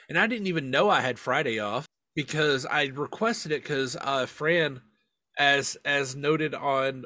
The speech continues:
uh, one of the last episodes, Fran, uh, got a bunch of us together on Facebook, was like, "Hey,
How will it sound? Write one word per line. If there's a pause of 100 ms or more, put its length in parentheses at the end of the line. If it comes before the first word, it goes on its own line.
(140)
uh,
one
of
the
last
episodes, (960)
Fran, (340)
uh, (600)
got
a
bunch
of
us
together (240)
on (240)
Facebook,
was
like,
"Hey,